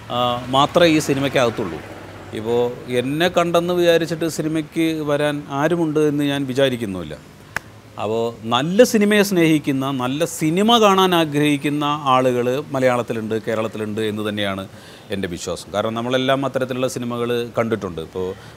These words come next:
വലിയ താര, ആ, മൂല്യങ്ങൾ അല്ലെങ്കിൽ താരങ്ങൾ അഭിനയിക്കാത്ത സിനിമകളും ഒരുപാട് ഇവിടെ വിജയിച്ചിട്ടുണ്ട്. പ്രത്യേകിച്ച് ഇപ്പോൾ അടുത്ത കാലത്ത് വന്നിട്ടുള്ള സിനിമകളൊക്കെ സിനിമ നല്ലതാണെങ്കിൽ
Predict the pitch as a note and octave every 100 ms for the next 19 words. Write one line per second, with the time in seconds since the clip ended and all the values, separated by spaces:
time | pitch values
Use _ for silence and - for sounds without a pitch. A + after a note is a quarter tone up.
0 | F#2 G#2+ A#2 B2+ B2+ B2 A#2+ A#2+ B2 A#2+
1 | A2+ B2 A#2 A2+ A2+ A#2+ A#2 A#2+ A#2+ B2
2 | A#2+ A#2+ A2+ A2+ A#2 A2+ A2+ A#2 A#2 A2
3 | G#2+ A#2 A2+ A#2+ A#2+ - A2+ A2+ A2+ B2
4 | D3 C3 B2 B2 A#2+ A#2 A2+ A2+ A2+ G#2+
5 | G#2+ G#2+ G2 F2+ F#2+ F#2 G2 G#2 G2+ A#2
6 | A2 G#2+ A2 A2+ A2 G2+ A2+ - - -
7 | A2 A#2 A2+ B2 A2+ A#2 B2 B2 A#2+ E3
8 | A#2+ F#2+ - C#3+ E3 F3 D3 C3+ C3+ B2+
9 | A#2+ A#2